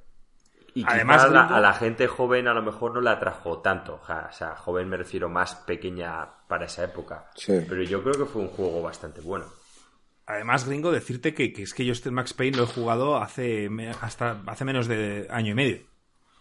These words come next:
Speaker 3: Y eso.
Speaker 2: Es el típico juego que estoy aburrido, no tengo juegos, no sé qué hacer, me apetece jugar un juego así entretenido y tal.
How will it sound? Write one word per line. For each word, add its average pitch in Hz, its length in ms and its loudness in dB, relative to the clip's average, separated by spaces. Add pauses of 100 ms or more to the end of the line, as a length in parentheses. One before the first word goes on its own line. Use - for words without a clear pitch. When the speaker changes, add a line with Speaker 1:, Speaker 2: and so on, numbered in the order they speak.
(180)
Speaker 3:
Y 107 120 10
eso. - 220 6
Speaker 2:
Es 170 140 2
el 131 140 0
típico 175 320 2
juego 202 560 4
que 127 320 0
estoy 170 220 -2
aburrido, 131 640 6
no 127 200 0
tengo 160 240 2
juegos, 107 520 -2
no 117 120 -6
sé 147 160 -2
qué 120 80 -6
hacer, 107 320 -2
me 101 100 -4
apetece 117 380 -8
jugar 135 300 -2
un 123 100 -4
juego 131 260 -12
así 135 280 -6
entretenido 123 540 -6
y 123 40 -4
tal. 156 200 0